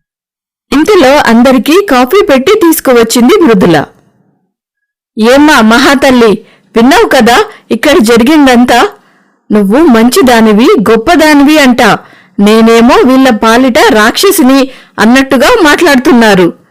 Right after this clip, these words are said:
పెళ్ళయి ఈ ఇంటికి వచ్చి ఆరు నెలలు తిరగకుండానే నా భర్తని, నా కొడుకుని నీ వైపు తిప్పుకున్నావు. అందరూ నీకే సపోర్టుగా మాట్లాడుతూ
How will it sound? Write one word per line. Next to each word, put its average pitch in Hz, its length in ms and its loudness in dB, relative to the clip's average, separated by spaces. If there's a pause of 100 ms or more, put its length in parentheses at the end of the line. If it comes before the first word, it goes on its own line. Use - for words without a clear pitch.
(360)
పెళ్ళయి 247 600 0
ఈ 233 240 0
ఇంటికి 269 340 0
వచ్చి 247 520 0 (260)
ఆరు 240 280 0
నెలలు 330 400 2
తిరగకుండానే 285 920 0 (300)
నా 214 120 0
భర్తని, 202 640 0
నా 269 200 0
కొడుకుని 262 560 0 (100)
నీ 262 160 2
వైపు 262 340 0
తిప్పుకున్నావు. 277 920 0 (920)
అందరూ 294 540 2
నీకే 311 420 0
సపోర్టుగా 302 540 0
మాట్లాడుతూ 262 760 0